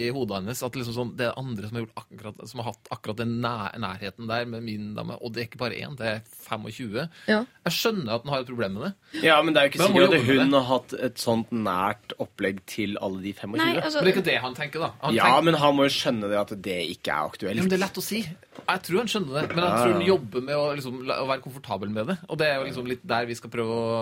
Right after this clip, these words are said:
Speaker 1: å hjelpe ham, tror jeg.
Speaker 2: Ja.
Speaker 1: For han vil jo gjerne være komfortabel med det.
Speaker 3: Ja.
Speaker 2: Og jeg tipper det tallet ikke er så viktig heller. Jeg tipper han i utgangspunktet har problemer med at det vi deler, har du faktisk delt
Speaker 1: Ja.
Speaker 2: før. Hva gjør dette da unikt og spesielt, og hvordan kan jeg tro på det?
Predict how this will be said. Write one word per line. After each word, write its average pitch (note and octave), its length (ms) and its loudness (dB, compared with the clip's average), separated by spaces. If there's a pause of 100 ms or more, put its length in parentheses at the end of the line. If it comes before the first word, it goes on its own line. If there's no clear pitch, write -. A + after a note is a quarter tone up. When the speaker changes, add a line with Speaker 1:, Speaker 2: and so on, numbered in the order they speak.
(160)
Speaker 1:
å A2+ 80 -4
hjelpe G#2 220 -6
ham, - 20 -10
tror E3 140 -6
jeg. - 340 0
Speaker 2:
Ja. A3 80 4 (240)
Speaker 1:
For E3 160 2
han D#3+ 80 -4
vil G#2+ 160 -4
jo C#3 80 -2
gjerne B2 240 -2 (400)
være A#2 160 -4
komfortabel G#2+ 400 -6
med C3+ 80 -8
det. E3+ 80 -12 (240)
Speaker 3:
Ja. D#2+ 140 -6 (180)
Speaker 2:
Og - 140 -6
jeg - 80 -4
tipper C4+ 240 2
det C4+ 80 0
tallet G#3+ 260 0
ikke A#3+ 80 0
er G#3+ 80 -2
så - 80 -2
viktig - 240 -2
heller. F#3 240 0
Jeg A#3+ 80 -4
tipper G3+ 220 0
han F#3 100 0
i G#3 80 0
utgangspunktet F3+ 300 0
har F3+ 100 0
problemer F3 460 2
med F3 100 -2
at - 120 -20 (120)
det F#3+ 60 6 (160)
vi F3 80 0 (100)
deler, E3 320 0
har F#3 140 2
du - 20 -2
faktisk F3 400 -4
delt E3 160 4
Speaker 1:
Ja. B2 80 2
Speaker 2:
før. G#3+ 240 2
Hva G3 140 2 (100)
gjør F#3 220 4
dette F3 260 -6
da E3 80 2
unikt D#3+ 400 0
og E3 80 -4
spesielt, F3 400 0
og F#3 80 0
hvordan E3 220 2
kan E3+ 100 2
jeg E3+ 80 -2
tro E3 160 0
på - 140 -4
det? - 20 -2